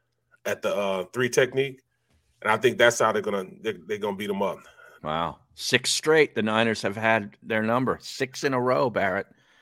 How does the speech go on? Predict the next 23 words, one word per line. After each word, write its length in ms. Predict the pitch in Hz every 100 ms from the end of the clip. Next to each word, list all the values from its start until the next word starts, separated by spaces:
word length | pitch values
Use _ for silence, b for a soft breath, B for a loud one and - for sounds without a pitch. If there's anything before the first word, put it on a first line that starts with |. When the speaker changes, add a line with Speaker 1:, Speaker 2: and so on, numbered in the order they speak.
| -
Speaker 1:
And 200 | 113 135
it's 220 | 143 135
the 160 | 165 151
same 300 | - 165 165
thing 160 | 170 165
they 80 |
said, 360 | 160 170 156 139
you 60 | 147
know, 100 | 143
with 160 | 139
Green 260 | 131 151 143
Bay. 240 | 156 147
The 160 | - 95
Niners 280 | 123 139 135
had 160 | 135
Green 200 | 131 139 135
Bay. 280 | 143 151 - b b
Speaker 2:
Yep. 160 | 95 104
Speaker 1:
They 60 |
wouldn't 220 | 123 131 123
beat 120 | 131
Green 240 | 117 143 139
Bay. 320 | 147 120